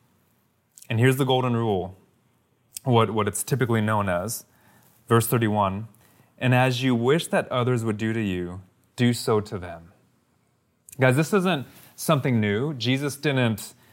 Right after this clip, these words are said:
uh, this isn't the first time they would have heard this statement. You know, so this isn't as groundbreaking of a statement yet, 'cause, 'cause this is, you could,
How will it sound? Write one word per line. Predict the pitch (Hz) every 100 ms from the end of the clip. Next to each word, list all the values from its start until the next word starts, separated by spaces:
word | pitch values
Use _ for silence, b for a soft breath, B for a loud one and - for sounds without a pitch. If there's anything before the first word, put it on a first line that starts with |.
| b b
uh, | 110 101 95 90 90
this | 131 143
isn't | 165
the | 135
first | - 143 139 -
time | 135 127 135 143 135
they | 127
would | 120 113
have | 95
heard | 117 110 120
this | 110
statement. | - - 104 113 135 156 b b b b b -
You |
know, | 104 107
so | 113
this | 123 123
isn't | 131 131 -
as | 101 113 117
groundbreaking | 113 104 110 110 107 110 104
of | 92
a |
statement | - - 104 117 120 117
yet, | 120 147 b b b b
'cause, | 123 104 98 - - - _ -
'cause | 135 117
this | 120 147
is, | 123 107 101 -
you | 123
could, | 135